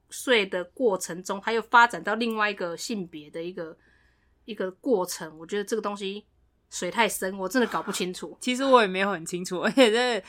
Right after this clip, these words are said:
Speaker 2: 是某一天我跟那个
Speaker 1: 别P D。
Speaker 2: 别P D，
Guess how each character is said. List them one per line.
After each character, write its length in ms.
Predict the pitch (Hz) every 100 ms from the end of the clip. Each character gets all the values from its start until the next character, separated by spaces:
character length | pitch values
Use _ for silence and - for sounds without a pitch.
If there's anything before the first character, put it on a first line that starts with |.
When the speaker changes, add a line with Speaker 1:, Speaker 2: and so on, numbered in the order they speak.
| -
Speaker 2:
是 220 | - 277 247
某 240 | 196 175
一 100 | 220
天 340 | 220 220 214 226 - - _
我 140 | 180
跟 420 | 165 214 220 226 226 - _ -
那 160 | - 202
个 380 | 190 175 156 - _ _ _ _
Speaker 1:
别 260 | 196 196 208
P 240 | 233 226
D。 240 | 226 220
Speaker 2:
别 120 | 220 226
P 360 | 262 226 254
D， 340 | 240 247 247